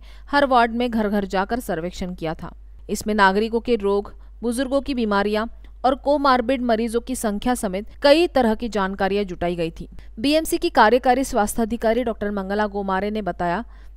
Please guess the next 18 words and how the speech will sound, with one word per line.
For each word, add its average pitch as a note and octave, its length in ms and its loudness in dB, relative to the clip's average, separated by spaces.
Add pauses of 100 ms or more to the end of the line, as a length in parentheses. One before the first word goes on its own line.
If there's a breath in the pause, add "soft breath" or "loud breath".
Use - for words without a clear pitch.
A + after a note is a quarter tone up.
कि C4 100 -2
बच्चों A3 360 2
का C4 140 2
ये A#3+ 220 2
स्वास्थ्य G#3 440 -2
डेटा G#3 320 -2
सभी A3 320 -4
इलाकों G3 400 -2
की G#3 220 -10 (280 loud breath)
डिस्पेंसरिया B3 720 2
और A3+ 200 -2
स्वास्थ्य G#3 380 -2
केंद्रों G3 360 -6
को G#3+ 120 -4
भी A#3+ 120 0
उपलब्ध G3 460 -4
कराया E3+ 280 -2
जाएगा। D#3+ 360 -4